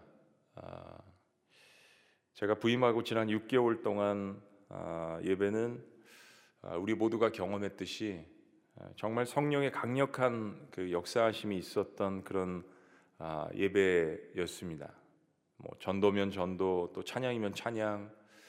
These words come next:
기도면 기도, 또 말씀이면 말씀, 사역이면 사역. 아, 그야말로 예배로 몰려드는 수많은 사람들 때문에,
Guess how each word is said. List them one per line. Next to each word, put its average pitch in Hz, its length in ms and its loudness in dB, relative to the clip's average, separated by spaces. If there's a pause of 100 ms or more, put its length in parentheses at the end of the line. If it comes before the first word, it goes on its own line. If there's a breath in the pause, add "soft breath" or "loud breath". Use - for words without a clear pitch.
(200 loud breath)
기도면 117 480 0
기도, 87 520 -4 (460)
또 - 80 -12
말씀이면 104 480 -2
말씀, 82 640 -2
사역이면 117 640 0
사역. 113 420 0 (800 loud breath)
아, 50 200 -8
그야말로 123 680 6 (1300)
예배로 131 300 10
몰려드는 117 560 8
수많은 139 440 2
사람들 120 440 0
때문에, 95 520 -2